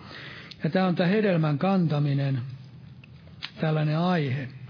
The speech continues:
Tässä veli aloitti tämän ja hän puhui hedelmän kantamisesta, mutta puhun yleensä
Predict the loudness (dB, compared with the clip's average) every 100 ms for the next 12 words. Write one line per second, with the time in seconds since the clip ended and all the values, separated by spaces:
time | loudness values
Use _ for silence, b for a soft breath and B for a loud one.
0 | -18 -18 B B B B B B B -20
1 | -12 -4 -2 0 0 2 2 2 2 2
2 | 2 0 0 2 2 2 0 0 0 2
3 | 2 2 2 2 2 0 2 0 0 -2
4 | -4 -4 -2 -2 -6 -2 0 2 2 2
5 | 0 -2